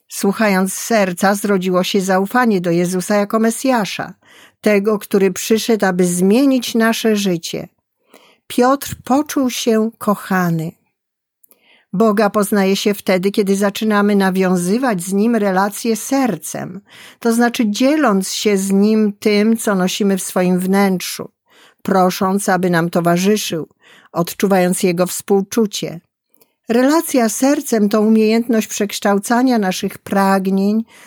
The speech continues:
naszych cierpień i naszej biedy w modlitwę. Rozmawianie z Nim tak, jak rozmawia się z przyjacielem. W ten sposób rodzi się ufność w Jego dobroć wobec nas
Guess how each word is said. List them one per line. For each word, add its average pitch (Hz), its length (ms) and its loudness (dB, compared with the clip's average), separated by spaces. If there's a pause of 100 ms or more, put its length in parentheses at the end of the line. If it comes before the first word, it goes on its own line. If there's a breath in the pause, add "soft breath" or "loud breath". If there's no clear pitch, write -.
(120)
naszych 196 440 0
cierpień 196 680 0
i 190 80 2
naszej 190 400 0
biedy 180 380 0
w 185 80 -4
modlitwę. 165 720 -4 (480 soft breath)
Rozmawianie 208 840 2
z 185 140 -2
Nim 208 300 2
tak, 240 440 -2
jak 185 240 -2
rozmawia 196 500 0
się 185 160 -4
z - 80 -10
przyjacielem. 165 840 -4 (760 soft breath)
W - 100 -16
ten 339 240 0
sposób 247 540 -2
rodzi 233 380 2
się 254 200 -2
ufność 180 800 -6
w 175 60 -4
Jego 196 320 2
dobroć 190 640 0
wobec 165 400 -2
nas 160 380 -4